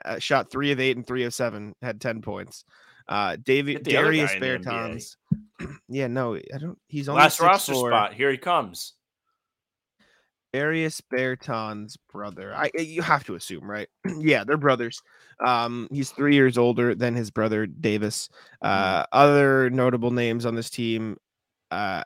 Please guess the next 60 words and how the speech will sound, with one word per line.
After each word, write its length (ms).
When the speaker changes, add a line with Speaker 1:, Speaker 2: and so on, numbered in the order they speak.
Speaker 1:
Anzic 720
Pajinkis. 720
He's 180
the 80
guy 200
that 120
I 60
thought 360
was 200
playing 320
for 80
the 80
Warriors 420
the 80
other 160
day. 240
He's 240
been 140
in 80
the 100
N 80
B 160
A. 160
I'm 160
just 220
looking 260
at 140
guys 260
who 60
have 80
been 120
in 60
the 100
N 100
B 120
A. 220
That, 300
uh, 240
Rodions 440
Kuruc, 380
he 100
played 200
for 60
the 80
Nets 240
and 60
the 40
Bucks. 380
Um, 460
<clears throat> 260
they 120
have 100
a 40
couple 480
former 340
N 120
B 160
A 40
players, 400
and, 140